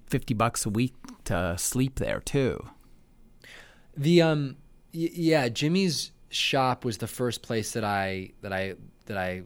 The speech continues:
Speaker 2: kind of discovered. This was basically in the wake. I, at the beginning, I told the story about how my mother had been collected on by some guys who didn't own her debt, and then I thought, "Okay, let me tell a story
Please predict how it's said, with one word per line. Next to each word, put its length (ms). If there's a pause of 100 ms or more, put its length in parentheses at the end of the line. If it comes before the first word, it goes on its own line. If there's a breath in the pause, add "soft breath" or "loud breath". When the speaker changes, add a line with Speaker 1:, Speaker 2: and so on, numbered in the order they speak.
Speaker 2:
kind 180
of 80
discovered. 680
This 200
was 300 (340)
basically 420
in 120
the 80
wake. 300
I, 80
at 360
the 80
beginning, 320
I 60
told 160
the 60
story 180
about 140
how 60
my 120
mother 300
had 100
been 180
collected 460
on 300 (840 loud breath)
by 220
some 220
guys 180
who 60
didn't 220
own 160
her 100
debt, 380
and 160
then 180
I 160
thought, 300
"Okay, 320
let 140
me 80
tell 200
a 60
story 540